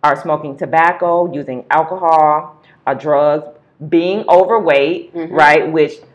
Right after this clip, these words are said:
Speaker 1: of course, the underlying reasons for being underweight is your diet, lack of exercise, um, you know, being exposed to certain toxins, and experiencing trauma to the testicles. So don't just assume that it's you.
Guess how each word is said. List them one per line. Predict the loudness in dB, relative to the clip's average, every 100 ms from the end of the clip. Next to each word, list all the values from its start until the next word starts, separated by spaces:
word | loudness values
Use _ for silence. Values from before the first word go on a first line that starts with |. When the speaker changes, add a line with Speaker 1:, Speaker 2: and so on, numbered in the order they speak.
| -8
Speaker 1:
of | -8
course, | 0 2 2
the | 0
underlying | -2 -2 -2 0 -2
reasons | -6 -10 -12 -10
for | -10
being | -10 -10
underweight | -8 -6 -4 -4
is | -6 -6
your | -8
diet, | -4 -2 -2 -4
lack | -4 -4 -4
of |
exercise, | -6 -8 -12 -6 -2 -2 -4 -8 -20 _ _ 2
um, | 2 2 0 -6 -14 _ _
you | 0
know, | 0
being | 2 0 -2
exposed | -4 2 2 2 -4
to | -12
certain | -4 -4 -6
toxins, | -6 -2 -2 -4 -6 -4 -2 -6 -8 -14 _ _ _ _
and | -4 -2 -2 -4 -8
experiencing | -10 -6 -6 -4 -8 -10
trauma | -6 -6 -4 -6
to | -10
the | -8
testicles. | -6 -6 -6 -6 -6
So | -2 0 0 -6 _ _ _ _ _ _ _ _ -10
don't | 0 0 0 -6
just | -8 -4
assume | -6 -6 -14 -8 -4 -2 -2 -6 -8 -14 _ _ -4
that | 2 2
it's | 0 -6
you. | -8 -6 -6 -10